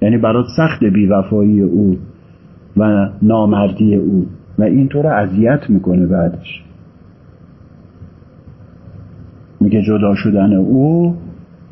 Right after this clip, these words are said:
جوریه که تو رو آزار اذیت خواهد کرد، بدون اینو. بنابراین فهم ایفای نتیجه است. فلست فؤادی،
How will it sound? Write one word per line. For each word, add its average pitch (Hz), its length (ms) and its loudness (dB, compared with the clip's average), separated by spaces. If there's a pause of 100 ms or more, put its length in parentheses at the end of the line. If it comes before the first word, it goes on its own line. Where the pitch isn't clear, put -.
(340)
جوریه 170 540 0
که 165 140 -2
تو 160 100 2
رو 160 60 0
آزار 104 420 0
اذیت 104 440 0
خواهد 104 400 0
کرد، 90 520 -4
بدون 135 280 0
اینو. 85 260 -4 (1400)
بنابراین 139 840 2 (260)
فهم 101 280 -2 (120)
ایفای 110 320 0
نتیجه 82 460 -2
است. - 160 -14 (560)
فلست 196 480 0 (200)
فؤادی، 95 580 0